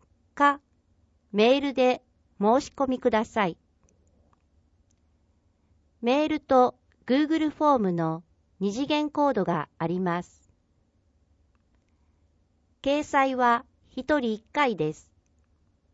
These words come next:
申し込み順で随時掲載。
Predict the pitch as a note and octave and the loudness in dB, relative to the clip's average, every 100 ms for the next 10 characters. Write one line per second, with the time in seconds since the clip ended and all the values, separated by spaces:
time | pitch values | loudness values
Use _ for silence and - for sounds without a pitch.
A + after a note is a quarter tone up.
0 | _ _ _ _ _ _ _ B3+ D4 D#4 | _ _ _ _ _ _ _ -2 0 -2
1 | - D#4 D4+ C#4 C4 C4+ B3 A#3+ A#3 - | -4 -2 0 -2 -4 -6 0 0 0 -8
2 | _ _ _ - D4 A3+ F3+ - G#3 B3 | _ _ _ -6 -4 -6 -12 -4 -2 -2
3 | - A3 G#3+ | -2 -4 -4